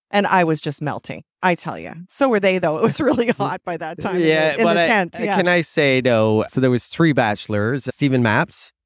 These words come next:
Speaker 2: who is at Plum, Roger Downey, Plum,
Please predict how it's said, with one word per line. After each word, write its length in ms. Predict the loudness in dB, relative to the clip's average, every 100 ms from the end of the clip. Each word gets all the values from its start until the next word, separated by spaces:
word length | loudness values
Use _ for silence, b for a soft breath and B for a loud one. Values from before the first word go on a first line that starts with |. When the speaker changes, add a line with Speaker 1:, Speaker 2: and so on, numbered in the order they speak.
| _ _
Speaker 2:
who 160 | -2 -2
is 160 | -2
at 140 | -4 -2
Plum, 500 | 0 2 2 2 0
Roger 680 | -4 -4 0 2 2 0 -2
Downey, 480 | 0 2 2 0
Plum, 580 | -2 -4 0 0 0 -2